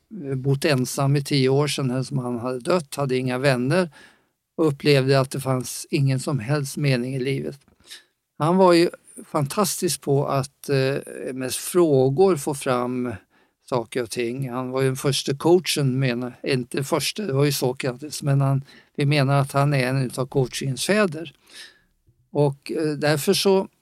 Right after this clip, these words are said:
i de frågor han hade ställt till honom så, till henne, så hade hon nämnt om att det enda som betydde egentligen någonting för henne, det var, det var, eh,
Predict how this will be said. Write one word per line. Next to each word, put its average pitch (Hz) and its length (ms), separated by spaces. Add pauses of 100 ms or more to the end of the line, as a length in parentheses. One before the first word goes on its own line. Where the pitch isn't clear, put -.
(300)
i 165 120
de 143 180
frågor 180 460
han 214 160
hade 196 140
ställt 214 400
till 180 140 (360)
honom 131 340
så, 139 280 (300)
till 156 140
henne, 135 320
så 143 340 (540)
hade 156 240
hon 160 160
nämnt 160 380
om 139 200
att 139 160
det 175 100
enda 151 320
som 175 200
betydde 175 640
egentligen 147 420
någonting 139 360
för 139 200
henne, 131 380
det 131 140
var, 135 320 (760)
det 143 100
var, 131 500
eh, 131 40